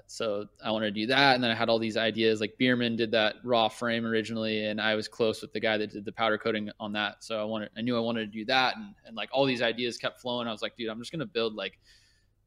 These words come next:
the sickest thing I can, like, everything gonna be custom on this bike." And it turned out cool. Even, like, I know some of the people didn't love the original graphics I did, but I had, like, a designer from L A that, like,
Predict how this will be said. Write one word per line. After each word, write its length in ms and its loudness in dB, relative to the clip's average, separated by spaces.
the 120 0
sickest 420 -2
thing 120 -4
I 100 -4
can, 280 -8
like, 260 -10
everything 560 -2
gonna 120 -8
be 440 -10
custom 380 -4
on 80 -12
this 120 -14
bike." 460 -8
And 260 -14
it 100 -8
turned 180 6
out 140 4
cool. 160 4
Even, 220 6
like, 260 4
I 140 6
know 340 6
some 220 -2
of 80 -2
the 60 -2
people 200 -6
didn't 220 0
love 240 2
the 140 4
original 340 -2
graphics 340 0
I 80 4
did, 220 2
but 100 6
I 80 6
had, 160 6
like, 160 4
a 60 -6
designer 440 2
from 200 -8
L 180 2
A 240 10
that, 200 2
like, 260 -2